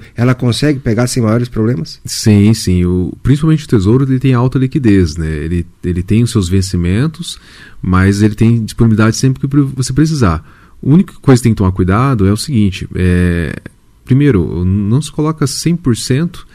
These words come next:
Speaker 2: né? É bom você deixar uma reserva ali pra emergê-, emergência, com mais liquidez, ou se você já tem algum plano de usar esse dinheiro pra outra coisa, já deixa isso separado, e coloca no, nos investimentos de longo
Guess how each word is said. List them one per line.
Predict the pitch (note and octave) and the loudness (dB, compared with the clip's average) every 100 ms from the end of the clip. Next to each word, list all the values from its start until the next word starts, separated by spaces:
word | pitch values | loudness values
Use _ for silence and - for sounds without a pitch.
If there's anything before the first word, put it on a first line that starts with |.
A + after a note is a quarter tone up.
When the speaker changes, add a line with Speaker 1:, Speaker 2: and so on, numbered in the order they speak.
| - - - | -20 -18 -4
Speaker 2:
né? | F#2+ G#2+ | -2 0
É | |
bom | F#2+ A#2+ | 0 0
você | B2+ A#2+ | 0 0
deixar | G#2+ - | 0 0
uma | A2 G#2 | -2 2
reserva | F#2+ E2+ G2 A2 F#2 | 2 2 0 2 0
ali | G2+ | 0
pra | G2+ | 0
emergê-, | F#2 E2 F2 G#2 A2 | 0 0 -2 0 -2
emergência, | - F2+ E2 G#2 C#3 B2+ - G2 | 0 0 0 0 0 0 -2 -4
com | |
mais | G2 G2+ | 0 0
liquidez, | F#2 F2+ D#2+ F#2+ B2+ C3+ A2 | -2 -4 -2 2 4 4 2
ou | G#2 | 0
se | G#2+ | -2
você | G#2 G2 | -4 -2
já | G#2 | -2
tem | G2 | 0
algum | G#2 G2+ | 0 0
plano | F#2 G2 A2 G#2+ | 0 2 4 4
de | F#2 | 2
usar | F2+ F#2 F#2+ | 0 0 0
esse | F#2 F2+ | -2 -4
dinheiro | F2+ F#2 F#2 E2+ - - - | 0 2 2 0 -6 -16 -4
pra | F#2+ | 0
outra | F#2 F2+ | 0 -2
coisa, | F#2+ G2 F2 | 0 0 2
já | F2+ | 0
deixa | F#2+ G2+ F#2+ | 0 -2 -4
isso | F2+ | -6
separado, | F2 - D#2+ F2 B2 F3 - - - - - | -8 -6 -4 -2 -2 -4 -8 -20 -20 -16 -6
e | G#2+ | -2
coloca | B2+ A2+ B2 E3+ E3 G#2 | 2 4 4 2 2 2
no, | G2+ | 2
nos | F#2 F#2+ F#2 | 0 0 2
investimentos | G2 F#2+ G2 F2+ | 0 0 0 0
de | |
longo | F2+ F2 | 0 -2